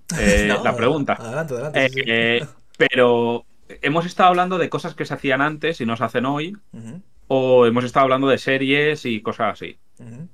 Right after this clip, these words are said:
Speaker 2: Y antes era muy, muy, muy, muy común en que casi todas las películas que triunfaban en el cine
Speaker 1: Ujú.
Speaker 2: tenían su videojuego.
Speaker 1: Ujú.
Speaker 2: Hoy en día hay, pero ya no hay.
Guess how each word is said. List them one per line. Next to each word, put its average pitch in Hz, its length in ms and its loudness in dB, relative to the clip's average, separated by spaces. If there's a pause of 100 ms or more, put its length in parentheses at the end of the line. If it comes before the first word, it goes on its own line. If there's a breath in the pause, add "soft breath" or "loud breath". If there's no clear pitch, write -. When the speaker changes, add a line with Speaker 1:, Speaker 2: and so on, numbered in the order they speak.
(100)
Speaker 2:
Y 135 140 2
antes 165 640 0
era 147 180 2
muy, 151 280 -4
muy, 143 260 -2
muy, 139 340 -2
muy 135 460 -4
común 147 680 -6
en 113 300 -4
que 104 400 0
casi 110 300 -4
todas 143 160 2
las 147 140 -4
películas 151 440 -2
que 139 120 -6
triunfaban 127 460 -2
en 123 120 0
el 117 100 2
cine 160 380 -4 (260 soft breath)
Speaker 1:
Ujú. - 100 -20
Speaker 2:
tenían 117 320 0
su 117 120 -6
videojuego. 92 520 -4 (280)
Speaker 1:
Ujú. 120 240 -20 (540)
Speaker 2:
Hoy 160 200 6
en 180 160 0
día 190 380 2 (1300)
hay, 185 380 2 (300)
pero 117 220 2
ya 117 160 4
no 104 160 0
hay. 85 200 -8